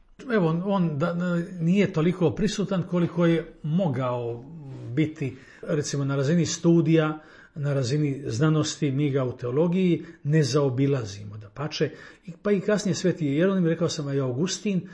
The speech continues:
će čitati njegova djela, shvatit će da ima nekih poteškoća, kao što mi danas, na primjer, kada čitamo djela iz neke,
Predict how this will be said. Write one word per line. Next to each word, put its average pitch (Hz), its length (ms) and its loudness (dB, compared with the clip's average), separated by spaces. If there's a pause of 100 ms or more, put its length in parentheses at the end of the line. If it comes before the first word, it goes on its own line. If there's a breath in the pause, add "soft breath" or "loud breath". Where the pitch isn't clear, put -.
(180 loud breath)
će - 140 -12
čitati 180 400 -2
njegova 196 360 0
djela, 196 520 2 (420 loud breath)
shvatit 143 440 -4
će 170 180 -2
da 120 420 -2
ima 123 240 -6
nekih 127 280 -6
poteškoća, 196 680 -6
kao 220 200 -4
što - 180 -8
mi 208 100 -2
danas, 202 360 -4 (440 loud breath)
na 175 240 -4
primjer, 151 420 0
kada 135 420 -2 (600 loud breath)
čitamo 143 400 -4
djela 135 560 0
iz 127 320 -6
neke, 139 380 -4